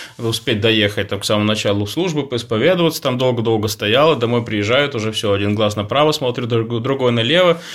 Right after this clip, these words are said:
еще такое, мне надо отдохнуть, да, уже как бы все, весь день, единственный там из двух вы-, э, выходных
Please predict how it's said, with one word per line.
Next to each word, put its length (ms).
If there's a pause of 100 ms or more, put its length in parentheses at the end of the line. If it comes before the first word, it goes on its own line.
(140)
еще 140
такое, 300
мне 120
надо 260
отдохнуть, 600
да, 180
уже 160
как 200
бы 200 (160)
все, 460 (320)
весь 260
день, 480 (260)
единственный 420
там 340
из 180
двух 280
вы-, 100 (400)
э, 280
выходных 600